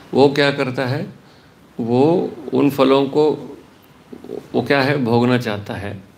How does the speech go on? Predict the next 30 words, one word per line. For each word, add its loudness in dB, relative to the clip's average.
क्योंकि -4
उन्होंने 0
ऐसे 0
कुछ -6
पुण्य -2
कार्य -2
किए -6
हैं। -10
परंतु 4
फिर 4
जैसे -2
ही -4
पुण्य 0
क्षीण -4
हो -2
जाते -2
हैं, -2
उनसे -2
वो -2
वस्तु -2
छीन 4
लिए 2
जाते -6
हैं। -14
हम्म। -10
तो 4
बुद्धिमान 6
व्यक्ति 0
वो 0
है, -4